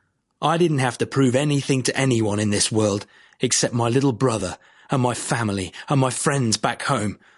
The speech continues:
the ones who genuinely cared for me. How would it be if my brother Ben had to hear the news that I'd become a drug addict in Hong Kong and had thrown myself off a skyscraper? Because that's how they report my death.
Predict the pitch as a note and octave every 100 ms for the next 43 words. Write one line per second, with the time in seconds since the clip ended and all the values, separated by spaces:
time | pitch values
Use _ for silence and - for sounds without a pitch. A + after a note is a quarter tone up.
0 | _ _ - C#3 C#3 C#3+ C#3 C#3 B2+ -
1 | E3+ D#3+ C#3 A#2+ A2+ A2 A2 C#3+ C3 A2
2 | - G2+ F2+ - _ _ _ _ _ _
3 | - F#3+ G3+ F3+ E3+ F3+ D#3 - - _
4 | _ _ - D3 D#3+ E3 D3 D#3+ C#3+ C#3
5 | - C#3+ A#2 G#2 A#2 - D3 C#3 C#3 C3
6 | C3 A2 C3 C3 C#3 C3 C3 C#3 C3 A#2
7 | C3 B2+ G#2 F#2+ E2 A2+ A2+ A#2 A2+ B2
8 | G2+ F#2+ - _ _ _ - C#3 - -
9 | D#3+ C#3+ C3 A#2 G2 C3 A2 B2+ - A2+
10 | - - C#3+ G#2+ - A2+ F#2+ F#2 - _
11 | _ _ _ _ _ A#2 A2 - A#2+ A2+
12 | A#2+ A2 G#2+ G2+ - B2 G2+ G2+ A#2 F#2+
13 | E2